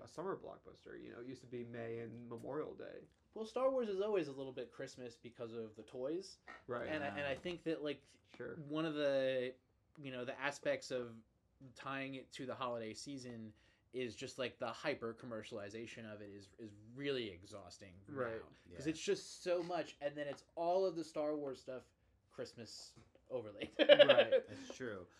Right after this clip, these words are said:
Speaker 3: I mean, I, <laughs> so my mom ma-, baked me a cake for my birthday. It was a Yoda.
Speaker 2: Awesome.
Speaker 3: And, and then some of the, the presents that were wrapped in were, like, Christmas-themed Star Wars wrapping, uh,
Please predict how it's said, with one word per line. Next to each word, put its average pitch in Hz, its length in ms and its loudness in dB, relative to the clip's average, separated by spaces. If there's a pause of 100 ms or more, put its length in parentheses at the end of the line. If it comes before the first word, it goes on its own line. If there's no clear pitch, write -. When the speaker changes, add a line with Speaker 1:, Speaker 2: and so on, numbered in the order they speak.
(140)
Speaker 3:
I 151 60 -8
mean, 190 140 0
I, 160 160 -4 (680)
<laughs> - 200 -20
so 151 180 0
my 139 140 0
mom 147 260 2
ma-, 147 60 2 (240)
baked 135 220 -4
me 139 120 0
a 127 40 0
cake 131 260 -6
for 120 100 -12
my 117 120 -4
birthday. 104 480 -6
It 98 80 -6
was 101 220 -8
a 104 60 -8
Yoda. 98 480 -8 (280)
Speaker 2:
Awesome. 113 240 0
Speaker 3:
And, 113 300 -4
and 120 180 -4
then 120 200 -6
some 131 180 -4
of 123 60 -2
the, 123 180 -2 (100)
the 123 80 -8 (160)
presents 131 320 -8
that 110 140 -6
were 104 100 -8
wrapped 104 320 -6
in 104 180 -10
were, 104 220 -8
like, 101 200 -8 (100)
Christmas-themed 113 800 -10
Star 123 340 -4
Wars 101 560 -6 (600)
wrapping, 113 440 -6 (220)
uh, 90 140 -14